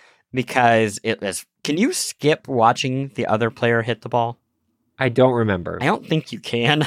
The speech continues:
Speaker 1: <laughs> I haven't figured out how to
Speaker 2: <laughs>
Speaker 1: do it. So there is a lot of downtime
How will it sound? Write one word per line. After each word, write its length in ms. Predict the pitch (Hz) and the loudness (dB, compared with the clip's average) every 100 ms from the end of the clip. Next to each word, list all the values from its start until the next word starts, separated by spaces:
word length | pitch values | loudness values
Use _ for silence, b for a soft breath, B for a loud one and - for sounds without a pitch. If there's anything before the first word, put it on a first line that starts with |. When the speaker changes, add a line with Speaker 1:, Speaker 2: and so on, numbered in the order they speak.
| - | -4
Speaker 1:
<laughs> 140 | - - | -12 0
I 100 | 170 | 2
haven't 200 | 247 - | 4 4
figured 200 | 156 151 | 4 4
out 100 | 143 | 4
how 80 | 117 | 4
to 120 | 156 | 0
Speaker 2:
<laughs> 20 | |
Speaker 1:
do 180 | 147 120 | 0 0
it. 140 | 120 139 B B 143 - | 0 -2 B B -20 -12
So 400 | - 165 151 139 | 2 4 6 4
there 200 | 143 180 | 4 2
is 120 | 190 | 2
a 60 | 151 | 0
lot 380 | 123 127 143 | 4 6 6
of 240 | 151 127 101 | 4 0 -4
downtime 920 | - 95 101 165 - - 180 202 208 | -2 0 0 -4 -6 -8 -6 -6 -10